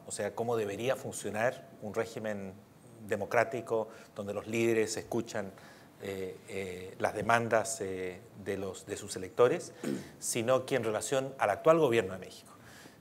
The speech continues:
Para que el actual gobierno de México se sienta incentivado, yo creo que hace falta presión internacional. Yo sí creo que es un gobierno que es muy sensible a la presión internacional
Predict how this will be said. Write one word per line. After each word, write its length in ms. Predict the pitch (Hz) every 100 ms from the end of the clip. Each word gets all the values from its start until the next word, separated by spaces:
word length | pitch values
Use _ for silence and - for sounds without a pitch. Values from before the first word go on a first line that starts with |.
| -
Para 180 | - 117
que 80 | 117
el 60 | 113
actual 240 | 113 156
gobierno 300 | 165 147 147
de 60 | 127
México 300 | 127 143 127
se 120 | 107
sienta 260 | 123 120 127
incentivado, 580 | 113 101 - 101 120 143
yo 100 | 135
creo 140 | 139
que 80 | 139
hace 160 | 135 123
falta 320 | 135 131 135
presión 380 | 107 - 117 120
internacional. 540 | 110 101 95 90 98 - - - - - - - - -
Yo 160 | 113
sí 240 | 117 147 143
creo 360 | 139 139 139
que 100 | 139
es 100 | 120
un 180 | 127 117
gobierno 640 | 107 104 110 120 127 139 143 - - -
que 100 | 117
es 160 | 107 127
muy 160 | 175
sensible 640 | 202 196 175 - 104 85 107 - - - -
a 100 | 101
la 120 | 98
presión 560 | 101 - - 117 123 120
internacional 600 | 110 107 104 - 104